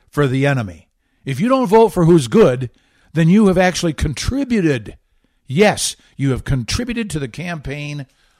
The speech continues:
of the enemy. Well, anyway, the new civil rights movement, I lo-, I love that. It is the new civil rights movement, and it's our rights as Christians. It's our right as children of God to rise up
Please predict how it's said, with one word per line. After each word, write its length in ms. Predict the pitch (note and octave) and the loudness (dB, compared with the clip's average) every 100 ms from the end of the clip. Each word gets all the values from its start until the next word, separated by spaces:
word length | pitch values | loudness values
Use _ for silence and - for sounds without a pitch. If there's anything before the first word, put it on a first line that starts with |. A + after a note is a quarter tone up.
| - | -10
of 120 | E3 | -8
the 160 | B2+ C3 | -6 -6
enemy. 400 | B2 G2+ D#2 _ _ _ _ _ _ _ _ _ _ _ _ _ _ _ _ _ _ _ _ _ _ _ _ _ _ _ _ _ | -6 -10 -16 _ _ _ _ _ _ _ _ _ _ _ _ _ _ _ _ _ _ _ _ _ _ _ _ _ _ _ _ _
Well, 200 | B2+ D#3+ | -2 0
anyway, 420 | F3+ D#3 C3+ B2+ A2+ _ _ _ _ _ _ - | 0 -2 -4 -6 -10 _ _ _ _ _ _ -6
the 100 | D#3+ | -2
new 220 | F3 F3+ | 0 -2
civil 320 | - F#3+ D#3+ | -2 -2 2
rights 400 | D3+ C#3+ C#3 - | 2 2 0 -6
movement, 380 | B2 A2 G2+ G#2 | -8 -8 -10 -8
I 120 | C3 | -6
lo-, 220 | C3 B2+ B2 | -4 -4 -4
I 100 | A#2+ | -6
love 360 | A#2+ C3 B2+ | -4 -2 -2
that. 360 | G#2+ - - - _ _ _ _ _ | -6 -14 -18 -20 _ _ _ _ _
It 180 | D3+ - | -10 -8
is 280 | G3 A3 G3 | 0 0 0
the 80 | F3+ | -2
new 220 | E3+ D#3 | -2 -2
civil 380 | C3+ D3 B2 A#2 | -4 -4 -4 -4
rights 340 | A2 A2 G#2+ | -4 -6 -8
movement, 380 | A#2 G#2+ G#2 A2 - _ _ | -8 -8 -8 -12 -14 _ _
and 200 | D3 C#3 | -6 -4
it's 160 | B2+ D3+ | -4 -4
our 120 | B2 | -4
rights 460 | A#2+ D#3+ A3 A3+ | 0 0 0 -4
as 260 | - C#3+ A#2 | 0 2 2
Christians. 600 | - D#3 D#3+ - F2+ - - - - | 0 0 0 -2 -10 -12 -20 -18 -8
It's 180 | D3 | -4
our 160 | D3+ B2+ | 0 0
right 400 | B2 E3 A3 A3 | 2 2 2 -2
as 240 | D3 C#3 | -2 -2
children 460 | - - F3+ G#3+ G#3+ | -2 0 0 2 0
of 300 | G#3 C#3+ A2+ | -2 -8 -2
God 280 | C3+ C#3+ B2 | 0 2 0
to 80 | A#2+ | -4
rise 480 | A#2 C3 E3+ F3+ B2 | -2 0 2 0 0
up 240 | B2 C#3 | -2 -2